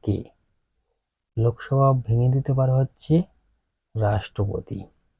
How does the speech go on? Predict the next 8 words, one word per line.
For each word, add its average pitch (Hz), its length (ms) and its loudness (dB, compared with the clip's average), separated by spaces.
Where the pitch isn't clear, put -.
ভারতের 139 600 4
সংবিধান 131 720 4
দিবস 147 360 4
পালিত 120 340 2
হয় 117 400 6
কবে? 104 300 2
ছাব্বিশে 117 560 0
নভেম্বর। 104 600 2